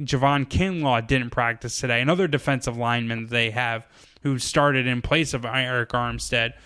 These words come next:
didn't practice today. Jimmy Ward broke his hand last week, uh, one of their secondary players. Emmanuel Mosley, a really well-graded, uh, cornerback, and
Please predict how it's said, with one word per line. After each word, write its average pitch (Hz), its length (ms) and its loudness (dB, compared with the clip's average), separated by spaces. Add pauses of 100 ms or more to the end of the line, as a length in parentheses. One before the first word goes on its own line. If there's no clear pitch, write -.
(340)
didn't 131 300 0
practice 117 560 -2
today. 117 360 0 (360)
Jimmy 160 400 4
Ward 151 480 6
broke 143 280 4
his 123 180 -2
hand 123 340 0
last 110 380 -2
week, 117 280 -4
uh, 113 260 -2 (120)
one 135 180 2
of 120 60 0
their 117 140 0
secondary 117 480 -2
players. 117 420 -2 (280)
Emmanuel 156 500 4
Mosley, 143 460 6
a 117 80 0
really 151 300 4
well-graded, 135 760 2 (200)
uh, 123 200 2
cornerback, 127 720 0
and 117 260 -6